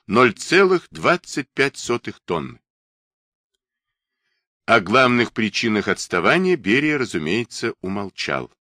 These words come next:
А это низкая производительность труда, плохие производственные и бытовые условия,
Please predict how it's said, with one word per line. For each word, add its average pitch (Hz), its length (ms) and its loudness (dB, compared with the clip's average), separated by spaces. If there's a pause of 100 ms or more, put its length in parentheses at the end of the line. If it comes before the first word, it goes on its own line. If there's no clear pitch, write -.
(460)
А 98 120 2
это 131 300 2
низкая 131 500 -2
производительность 90 960 -4
труда, 87 460 -2 (480)
плохие 110 500 0
производственные 120 1080 -2
и - 160 -10
бытовые 95 640 -2
условия, 92 760 -2